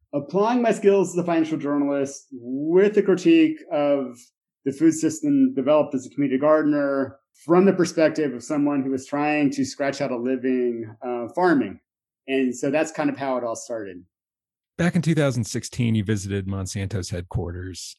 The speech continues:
Speaker 2: Um, I think this was just before, um, the Bayer acquisition. What did you learn there about corporate power?
Speaker 1: <laughs> What, what I learned there, I think, um, in the end, as I think back on it, was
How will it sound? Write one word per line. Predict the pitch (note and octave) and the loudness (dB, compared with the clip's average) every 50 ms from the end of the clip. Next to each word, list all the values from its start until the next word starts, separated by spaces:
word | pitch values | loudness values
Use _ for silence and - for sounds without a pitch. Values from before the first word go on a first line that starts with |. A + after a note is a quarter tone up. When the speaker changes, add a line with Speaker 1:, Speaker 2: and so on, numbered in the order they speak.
| - | -12
Speaker 2:
Um, | A2 G2+ F#2+ F#2+ F#2 | -10 -10 -8 -8 -8
I | G2+ | -8
think | - G#2+ F#2+ | -8 -8 -8
this | G2+ F#2 - | -8 -8 -8
was | G2+ F2 | -10 -8
just | - F#2+ F#2 - | -8 -10 -10 -8
before, | G#2 F#2 - - F2+ F#2 F2+ F2+ F#2 F2+ F2+ F2+ E2+ E2 - _ _ _ | -10 -10 -8 -6 -6 -4 -4 -4 -4 -6 -6 -6 -8 -10 -14 _ _ _
um, | - G2+ F2+ F2+ F2 F2 | -12 -10 -8 -8 -10 -10
the | F2+ | -10
Bayer | F2+ - F2+ F2+ F2+ F2+ | -8 -8 -6 -6 -6 -6
acquisition. | F2+ G2 - - F#2 E2+ F2 E2 - - - E2+ E2 E2+ E2+ - _ _ _ _ _ _ _ _ _ _ _ _ _ _ _ _ | -6 -6 -6 -8 -8 -6 -8 -8 -8 -8 -8 -8 -8 -10 -10 -12 _ _ _ _ _ _ _ _ _ _ _ _ _ _ _ _
What | A#2 B2+ D#3+ | -2 0 2
did | E3+ G3 D#3 E3 | 2 0 0 0
you | D#3+ D3+ | 0 2
learn | B2+ B2 A#2+ B2+ B2+ A#2 | 2 2 2 4 2 2
there | G#2+ G2+ F#2+ F#2+ F#2 F#2 F2+ - - | 2 0 -2 -4 -6 -8 -8 -10 -12
about | G#2+ F#2+ - - F2+ F2+ F2+ F#2 F#2 F2+ F2+ - _ _ _ _ _ _ - | -14 -12 -8 -8 -6 -6 -6 -6 -6 -8 -8 -10 _ _ _ _ _ _ -8
corporate | - A2+ G#2 - G2+ F#2 | -6 -6 -4 -4 -6 -8
power? | - F2+ E2+ E2+ F2+ F2+ F2+ - _ _ _ _ _ _ _ _ - - | -6 -8 -8 -8 -8 -10 -12 -14 _ _ _ _ _ _ _ _ -4 0
Speaker 1:
<laughs> | - - - - - | 0 0 0 0 -2
What, | F#3 - C#3+ F3 F3 - - - - - - - - - - - - _ | -2 0 0 -2 -2 -4 -10 -20 -20 -20 -20 -20 -20 -20 -20 -20 -14 _
what | - D3+ G3 C4 | -2 4 8 8
I | D4 | 8
learned | C#4+ A#3 F#3 G3 A3+ A3+ G#3+ | 8 8 6 6 4 4 4
there, | G#3 F#3+ F3+ E3+ - | 4 6 6 4 4
I | E3+ D#3 E3+ | 2 2 4
think, | F3 E3+ D#3+ C#3+ C3 - - - _ _ - | 6 6 6 6 4 2 -4 -12 _ _ 0
um, | D3 D3 C#3+ C#3+ C#3 C3+ C3 C3+ | 2 4 4 4 4 2 0 -2
in | C#3+ D3 | 0 0
the | D3 D3 D3 | 2 2 2
end, | D3+ D#3 D#3+ D#3+ D3+ | 2 2 2 2 2
as | C3+ D3 | 2 0
I | D3 | 2
think | C#3 D3 C#3 C3+ - | 2 2 0 2 2
back | C#3 C#3+ C#3+ C#3+ D3 | 2 2 2 2 0
on | C#3 C3+ C3 | 0 0 0
it, | C3+ C3 D3 | 0 -2 -4
was | C3 B2+ C3+ C3+ C3+ C3+ C3 C3 C3 B2 A#2+ A#2 A2+ - - - | -4 -2 0 2 2 2 2 2 0 -2 -4 -6 -10 -12 -14 -16